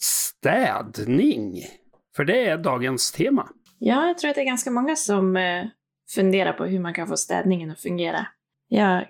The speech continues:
Speaker 2: är väl kanske en av dem också. Det är, eh, kanske inget som, eh, man längtar efter att göra hela tiden, men som, eh, behöver göras.
Speaker 1: Ja, vi har ju inget val i slutändan. Man måste ju städa på, eller någon måste städa. Om jag inte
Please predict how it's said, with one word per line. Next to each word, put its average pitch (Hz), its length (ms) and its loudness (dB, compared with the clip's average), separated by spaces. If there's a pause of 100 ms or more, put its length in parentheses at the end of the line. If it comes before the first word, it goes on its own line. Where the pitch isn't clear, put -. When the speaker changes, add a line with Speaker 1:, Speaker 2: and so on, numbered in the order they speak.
(320)
Speaker 2:
är 202 180 0
väl 190 80 0
kanske 208 280 -4
en 190 200 0
av 175 80 -2
dem 180 200 -2
också. 180 220 -4 (460)
Det 175 180 4
är, - 180 -4 (280)
eh, 190 320 0
kanske 233 240 0
inget 196 240 2
som, 190 280 -2
eh, 185 200 0 (300)
man 196 200 2
längtar 208 400 0
efter 302 260 0
att 285 80 4
göra 233 160 2
hela 160 200 -2
tiden, - 260 -6 (240)
men 202 200 4
som, 185 300 -2
eh, 180 120 -8
behöver 180 400 -4
göras. 160 460 -4 (320)
Speaker 1:
Ja, 131 200 2
vi 139 140 2
har 131 180 2
ju 127 520 2 (200)
inget 127 580 0
val 123 640 2
i 120 60 0
slutändan. 113 1300 -2 (140)
Man 120 180 0
måste 127 360 -2
ju 127 120 0
städa 110 440 -2
på, - 200 -14 (180)
eller 127 200 2
någon 143 380 4
måste 127 400 0
städa. 107 420 -2
Om 113 120 0
jag 120 100 0
inte 117 140 -8